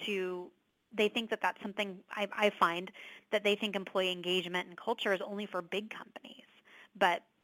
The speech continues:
small companies, small businesses are fantastic and fantastic to work for. And understanding what makes that business a great place to work and being able to, to articulate that is,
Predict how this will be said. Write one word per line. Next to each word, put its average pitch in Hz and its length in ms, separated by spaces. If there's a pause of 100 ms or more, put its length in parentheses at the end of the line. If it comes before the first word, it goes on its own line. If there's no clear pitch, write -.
small 254 200
companies, 359 480
small 302 160
businesses 285 440
are 208 120
fantastic - 880 (160)
and 208 100
fantastic 196 520
to 196 100
work 180 220 (100)
for. - 340 (500)
And 196 400 (160)
understanding 233 640
what 190 160
makes 175 360
that 185 200
business 185 360 (440)
a 202 60
great 185 380
place 180 320
to 190 80
work 185 280
and 190 100
being 180 140
able 175 180
to, 170 80
to - 100
articulate 180 640
that 175 280 (520)
is, 190 120